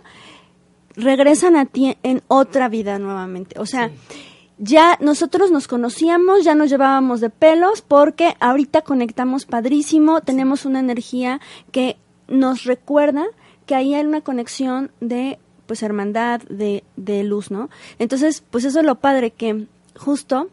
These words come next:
Speaker 1: hay momentos estratégicos y como dice también otro maestro, que le mando saludísimos, eh, el maestro Olin,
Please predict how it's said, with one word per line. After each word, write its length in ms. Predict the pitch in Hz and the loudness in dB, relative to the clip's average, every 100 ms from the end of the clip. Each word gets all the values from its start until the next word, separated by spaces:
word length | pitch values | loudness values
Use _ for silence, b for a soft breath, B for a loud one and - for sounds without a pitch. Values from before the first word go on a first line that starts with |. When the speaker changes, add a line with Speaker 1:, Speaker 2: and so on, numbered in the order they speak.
| _ _ _ _ - - | _ _ _ _ -12 -2
Speaker 1:
hay 100 | 262 | 0
momentos 380 | 302 302 320 | 2 2 -2
estratégicos 680 | 294 - 233 240 233 - 269 262 | -6 -6 -8 -8 -8 -4 -4 -6
y 40 | |
como 240 | 233 226 | -6 -2
dice 220 | 226 233 277 | -2 -2 -4
también 220 | 247 226 | -4 -4
otro 180 | 240 240 | -4 -2
maestro, 460 | 208 196 208 240 | -2 -2 -2 -4
que 200 | 240 226 214 B B | -4 -6 -8 B B
le 160 | - 226 | -4 -2
mando 220 | 226 226 | -2 -2
saludísimos, 720 | 247 220 208 220 240 233 233 - B B | -4 -6 -6 -6 -6 -4 -4 -8 B B
eh, 360 | 220 214 208 208 | -4 0 0 0
el 100 | 202 | -2
maestro 360 | 214 214 - - | -4 -6 -8 -4
Olin, 480 | 214 226 262 262 | -2 2 2 2